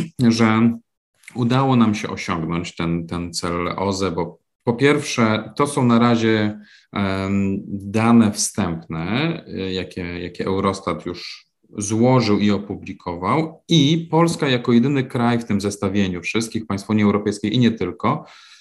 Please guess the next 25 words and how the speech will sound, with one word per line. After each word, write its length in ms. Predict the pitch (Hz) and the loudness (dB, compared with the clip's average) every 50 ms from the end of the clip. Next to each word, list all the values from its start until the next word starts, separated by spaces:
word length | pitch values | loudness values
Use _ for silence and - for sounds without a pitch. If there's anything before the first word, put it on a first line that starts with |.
| _ _ _ | _ _ _
bo 120 | 101 - | -8 -8
swoje 300 | - - - 107 101 95 | -8 -6 -2 0 0 0
obowiązki 540 | 92 92 98 92 98 101 104 104 101 - 98 | 0 -2 -2 0 2 2 2 2 2 -2 -4
mają 180 | 98 92 90 85 | -4 -4 -4 -4
też 200 | - 92 - - | -4 -6 -6 -6
państwa 480 | - 95 92 90 - - - - 90 | -6 -8 -8 -8 -8 -10 -8 -8 -8
starające 400 | 87 - 101 98 95 95 95 - | -6 -4 -4 -2 -2 -2 -4 -6
się 100 | 85 98 | -8 -10
na 20 | 90 | -10
przykład 220 | 82 - - - | -8 -8 -4 -4
o 40 | 101 | -4
członkostwo, 640 | 101 - 107 107 107 127 120 117 - - - 98 85 | -2 0 -2 0 0 0 -2 -2 -4 -6 -6 -6 -6
też, 320 | - 87 85 82 - _ _ - - - - - - - _ _ 82 | -6 -8 -10 -12 -14 _ _ -20 -20 -20 -20 -20 -20 -20 _ _ -6
e, 120 | 82 82 | -6 -6
też 220 | 80 - 80 78 - | -6 -8 -10 -8 -4
Norwegia 480 | 98 101 110 131 127 113 113 110 101 | -4 -2 2 2 2 4 4 2 0
choćby 400 | 98 104 98 92 92 95 92 90 | 0 -2 -4 -4 -4 -4 -4 -4
w 60 | 90 | -4
ramach, 360 | - 95 90 90 90 90 - - | -6 -6 -4 -4 -6 -6 -8 -10
w 60 | 95 | -8
ramach 200 | 95 90 90 90 | -8 -6 -6 -6
współpracy 580 | 85 - - 90 82 95 92 90 85 - - 87 | -8 -8 -10 -10 -6 -6 -6 -6 -6 -8 -8 -8
z 120 | 90 - 92 87 87 87 95 98 | -6 -6 -6 -6 -6 -6 -6 -6
Unią 220 | 95 95 92 90 | -6 -6 -4 -4
Europejską. 680 | 90 90 90 90 - - 90 90 - - - 120 135 131 | -6 -6 -6 -8 -8 -8 -8 -8 -8 -6 -4 -4 -4 -4